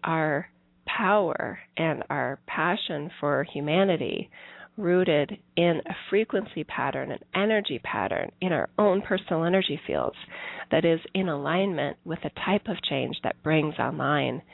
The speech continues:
the age of our dreams, where there is no manipulation, where there is, um, you know, the government isn't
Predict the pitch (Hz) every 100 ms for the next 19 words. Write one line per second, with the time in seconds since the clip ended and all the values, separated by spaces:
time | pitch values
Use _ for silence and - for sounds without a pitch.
0 | - - - - 175 165 156 175 - -
1 | 180 143 139 180 - - - _ _ _
2 | _ - - - - - - 160 131 165
3 | 180 - 151 156 151 - - - - -
4 | - - _ 202 165 160 - 170 170 -
5 | - _ - 147 135 139 - 175 _ _
6 | _ _ - _ 87 113 117 156 156 165
7 | 156 127 160 143 143